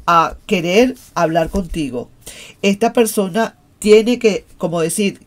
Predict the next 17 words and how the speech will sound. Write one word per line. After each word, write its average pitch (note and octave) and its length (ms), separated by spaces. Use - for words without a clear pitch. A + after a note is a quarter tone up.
quiere, F#3+ 400
tiene F#3+ 260
que A#3 120
sacar G#3+ 520
una A#3 320
carta F3 680
bajo E3+ 320
la E3+ 120
manga, A#3 440
como F3 180
decir, A3 260
jugarse G#3 880
su E3 260
última G#3 560
carta F3+ 400
para G3+ 220
contigo. C#3+ 640